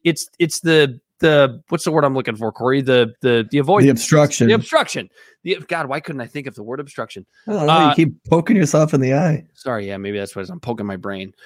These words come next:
Speaker 1: Um, it, it's, it's the,
Speaker 2: Lobotomy?
Speaker 1: it's the obstruction that's the issue. And now we, like, point out to me when Biden or Pence have audio recordings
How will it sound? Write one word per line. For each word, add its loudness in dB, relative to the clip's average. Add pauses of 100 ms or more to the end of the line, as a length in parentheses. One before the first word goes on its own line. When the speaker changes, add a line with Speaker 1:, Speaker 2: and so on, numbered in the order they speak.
(180)
Speaker 1:
Um, 0 (1200)
it, 4 (100)
it's, 0
it's 4
the, 6
Speaker 2:
Lobotomy? 2 (240)
Speaker 1:
it's 2
the 0
obstruction 0
that's -2
the -4
issue. -2
And 0
now 2
we, -4 (520)
like, 0 (1500)
point 2
out 2
to 0
me 2
when 0
Biden 0
or 0
Pence -4 (500)
have 0 (540)
audio 4
recordings 2